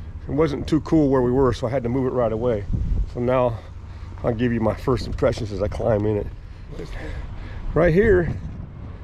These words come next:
these are my little makeshift ramps that I made. Couldn't find any, uh, get over here out of the sun.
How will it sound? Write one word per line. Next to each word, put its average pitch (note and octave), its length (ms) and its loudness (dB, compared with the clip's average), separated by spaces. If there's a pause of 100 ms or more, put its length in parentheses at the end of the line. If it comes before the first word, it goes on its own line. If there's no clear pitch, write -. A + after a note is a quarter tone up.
(100)
these F3 140 -4
are E3+ 40 0
my D#3+ 80 6
little D#3+ 180 6
makeshift D3+ 440 2
ramps D#3 320 2
that C#3 80 2
I C3 80 4
made. C3+ 280 2 (1300)
Couldn't E3+ 160 2
find D#3 320 4
any, D3 240 2
uh, B2 140 2 (800)
get C#3+ 100 -4
over B2+ 100 -2
here C#3 140 2
out A#2+ 140 4
of - 20 0
the A#2 60 -4
sun. C3 340 0